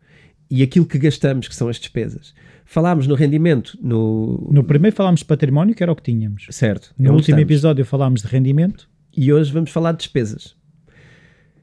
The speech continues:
Speaker 1: As despesas, ehm, tu tens du-, duas formas de olhar para, para, para a saúde financeira. Uma é achar que deves maximizar rendimento e ficar com esta. Outra é achar que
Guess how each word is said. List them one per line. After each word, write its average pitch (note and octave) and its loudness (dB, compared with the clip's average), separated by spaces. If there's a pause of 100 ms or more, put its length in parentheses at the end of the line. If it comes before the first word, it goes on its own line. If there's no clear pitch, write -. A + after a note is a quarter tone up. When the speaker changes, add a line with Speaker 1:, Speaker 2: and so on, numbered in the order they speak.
(460)
Speaker 1:
As G#3 -2
despesas, - -4 (280)
ehm, G#2 -4 (220)
tu F#3+ -4
tens F#3+ 2
du-, C#3+ 0
duas D3+ -2
formas B2 -2
de A#2 -2
olhar A2 -2
para, G#2 -4
para, G#2 -4 (920)
para A#2+ -2
a A2+ -6
saúde A2+ -2
financeira. G2 -6
Uma G#3+ 2
é F3 -2
achar D3 -4
que C#3 -8
deves A#2+ 0
maximizar A#2+ -2
rendimento F#2+ -4 (400)
e B2 -12
ficar C3 -4
com A#2+ -4
esta. - -10 (1300)
Outra G3 -2
é E3+ 0
achar B2+ -2
que G#2+ -4